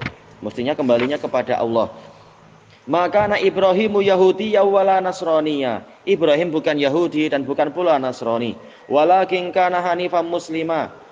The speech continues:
Tetapi dia adalah orang yang lurus dan muslim. Wa ma kana minal musyrikin. Dia bukan termasuk dari kaum musyrikin. Inna aulan nasi ibi Ibrahim alal ladina taba'uh.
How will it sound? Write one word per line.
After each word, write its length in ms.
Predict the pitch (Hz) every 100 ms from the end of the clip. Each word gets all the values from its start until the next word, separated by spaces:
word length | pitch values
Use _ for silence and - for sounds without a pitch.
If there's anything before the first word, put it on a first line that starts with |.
| -
Tetapi 320 | 139 147 165
dia 320 | 156 156 156
adalah 320 | 147 147 151 139
orang 320 | 143 156 151
yang 240 | 147 156 175 - -
lurus 480 | - 151 156 160 160
dan 220 | 160 151 160
muslim. 480 | 156 - 170 135 - - -
Wa 220 | 120 151
ma 180 | 156 151
kana 380 | 156 156 156 151
minal 240 | 151 147
musyrikin. 640 | 143 131 143 139 143 135 104 - - - -
Dia 160 | 143
bukan 320 | 139 135 139
termasuk 380 | 139 135 135 135
dari 180 | 135 131
kaum 300 | 135 135 135
musyrikin. 500 | 131 131 123 123 107 - - - - - -
Inna 400 | 180 202 190 -
aulan 400 | 196 208 196 196
nasi 400 | 208 202 202 185
ibi 240 | 190 185
Ibrahim 480 | 170 180 180 208 196
alal 320 | 190 196 202
ladina 320 | 196 180 196
taba'uh. 560 | 190 190 170 170 196